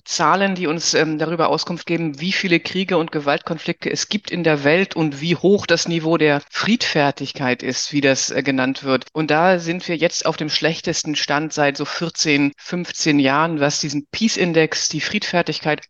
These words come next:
angeht. Und bei Kriegen und Gewaltkonflikten sehen wir auch nicht erst seit dem Krieg gegen die Ukraine, sondern auch vorher schon einen Anstieg von Konfliktereignissen, von Kriegen. Aber sehen jetzt natürlich auch, dass gerade im Jahr zweiundzwanzig die Zahl der Todesopfer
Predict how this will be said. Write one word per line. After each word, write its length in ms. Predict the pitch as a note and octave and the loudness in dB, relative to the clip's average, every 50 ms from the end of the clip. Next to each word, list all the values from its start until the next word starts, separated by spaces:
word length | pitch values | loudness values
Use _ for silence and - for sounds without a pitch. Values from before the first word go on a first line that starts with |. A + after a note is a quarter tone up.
| _ | _
angeht. 520 | - D#3+ E3+ F#3+ F#3+ F3 F3+ F3+ E3+ E3 - - - - - - - - - | -6 -4 -2 -2 -4 -2 0 0 0 0 -2 -12 -10 -10 -8 -8 -10 -8 -4
Und 160 | F3+ F3 D3+ | -4 0 2
bei 200 | E3+ D#3+ D#3+ D#3+ | 4 4 4 4
Kriegen 380 | D3+ - - G3+ G3+ G3 G#3 - | 2 0 -2 -2 0 0 0 -2
und 160 | - F3 - | -2 -4 -2
Gewaltkonflikten 880 | F3 E3 D3 D3+ D#3+ F3+ - - F#3+ F3 - - F#3 - _ - F3+ | -4 -2 0 2 0 0 -2 -6 -8 -6 -4 -6 -6 -6 _ -6 -6
sehen 300 | E3 D#3 D#3+ F3 F#3 E3+ | 0 2 2 2 4 4
wir 140 | F3 - - | 2 2 4
auch 280 | G#2+ D3+ E3 E3 - - - | 4 4 4 2 0 -10 -8
nicht 340 | D#3+ E3 F3 A3 G#3 - - - | -6 -2 0 0 0 0 -2 0
erst 380 | F3+ F#3 F3+ F3+ - - - - | 2 2 2 2 0 -2 0 0
seit 260 | D#3+ D#3+ E3+ E3+ - | 2 0 0 0 -2
dem 420 | F3 E3+ E3 D#3+ D#3 D3 - - - | -4 -4 -4 -6 -6 -8 -8 -10 -12
Krieg 280 | - - F#3+ F#3 - | -8 -8 -8 -8 -2
gegen 240 | - E3+ E3+ E3+ E3 | 0 0 2 2 0
die 100 | D#3 E3 | 0 0
Ukraine, 540 | D#3+ - - F3 E3 - F#3 G3 G#3+ F#3+ E3+ | 0 0 0 0 2 2 2 2 2 2 2
sondern 220 | D#3+ E3 D#3+ D#3+ | 2 0 0 0
auch 160 | - C#3+ D3+ | 0 -2 -2
vorher 380 | - - - F3 F#3 F3 F3+ E3+ | -4 -4 0 0 2 4 4 2
schon 240 | E3+ - E3+ E3 - | 2 2 0 0 0
einen 200 | - D#3+ D#3+ D#3 | 0 0 0 0
Anstieg 640 | - D#3+ F3 F#3 - - - - E3 D#3 D3+ - - - - - - - - | -2 -4 -4 -2 -4 -4 -2 0 -2 -2 -2 -4 -12 -12 -12 -14 -14 -10 -4
von 200 | - E3 D#3+ D#3 | -2 0 0 2
Konfliktereignissen, 1040 | - E3 D#3 D#3 - - A3+ - G3 F3+ D#3 - D#3+ E3 - E3 D#3+ - - D#3 | 2 2 0 0 0 -2 -2 2 2 2 2 2 0 0 -2 -2 -2 -2 -2 -2
von 300 | D3+ - D#3+ D#3+ D#3 D3 | -4 -4 -4 -4 -4 -4
Kriegen. 480 | - - - G3 G3 F3+ F#3 F3 E3+ - | -6 -4 -2 -2 -2 0 0 -2 0 0
Aber 200 | D#3+ D#3+ E3+ E3 | 2 2 2 2
sehen 180 | D#3 D#3+ E3+ F#3 F#3 F3+ | 2 2 -2 -2 0 0
jetzt 220 | E3+ E3+ - - | -2 -2 -2 -4
natürlich 400 | E3 - - F#3 E3+ E3 - - | -6 -6 -6 -4 -4 -4 0 0
auch, 180 | B2+ D#3 E3 - | 0 0 0 -2
dass 220 | - D#3+ - - | -4 -4 -4 -2
gerade 340 | - D#3 D3+ D#3 F3 F3+ F3 | -4 -2 0 0 0 2 0
im 100 | - E3+ | 0 0
Jahr 180 | D#3+ D#3 D#3 | 2 0 0
zweiundzwanzig 920 | - - - E3 E3+ E3+ D#3+ D#3 - D#3+ E3+ F#3+ - - D3 C3+ - - _ | 0 -2 -4 -4 -2 -2 -2 -2 -2 -2 -2 -2 -2 -2 -2 -2 -2 -4 _
die 100 | - D#3 | -18 -12
Zahl 260 | - - D3 D3+ D#3+ | -4 0 0 2 2
der 140 | D#3+ D3 - | 2 0 -2
Todesopfer 800 | - - G#3+ G#3 F#3+ - - - C#3+ C3+ - - C#3 B2+ B2 | -2 -4 0 0 0 0 0 0 -2 -2 -2 -2 0 0 0